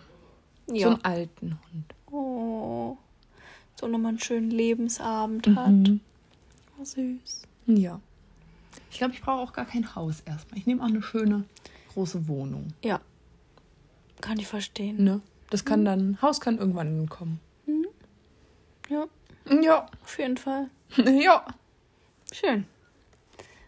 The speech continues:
Speaker 1: So.
Speaker 2: Willst du?
Speaker 1: Pff.
Speaker 2: Oder wo suchst, wo, wo siehst du dich in
Speaker 1: Ich,
Speaker 2: zehn Jahren?
Speaker 1: ich kann dazu gar nichts sagen.
Speaker 2: Warum?
Speaker 1: Nee.
Speaker 2: Ne, nee.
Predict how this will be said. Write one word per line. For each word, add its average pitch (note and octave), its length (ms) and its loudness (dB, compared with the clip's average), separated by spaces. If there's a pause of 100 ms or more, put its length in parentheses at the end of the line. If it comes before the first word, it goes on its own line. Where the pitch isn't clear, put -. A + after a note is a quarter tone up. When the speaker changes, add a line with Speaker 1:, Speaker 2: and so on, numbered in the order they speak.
(140)
Speaker 1:
So. A#3+ 260 -4 (1200)
Speaker 2:
Willst E3 280 -2
du? D#4+ 220 0 (640)
Speaker 1:
Pff. - 440 -8 (440)
Speaker 2:
Oder G3 200 10
wo F#3 100 8
suchst, F#3 380 2
wo, A3+ 320 8
wo G3 180 10
siehst E3+ 300 2
du C4+ 100 8
dich G#3 220 8
in G#3 80 10
Speaker 1:
Ich, - 80 6
Speaker 2:
zehn F#3 260 6
Jahren? F3 500 0
Speaker 1:
ich - 280 -10
kann C#4 240 -2
dazu A#3+ 260 -4
gar G3 180 0
nichts F#3 260 -2
sagen. G3 580 -4
Speaker 2:
Warum? D#3 480 0 (520)
Speaker 1:
Nee. G3 460 -4 (320)
Speaker 2:
Ne, A3 200 8
nee. F3 440 6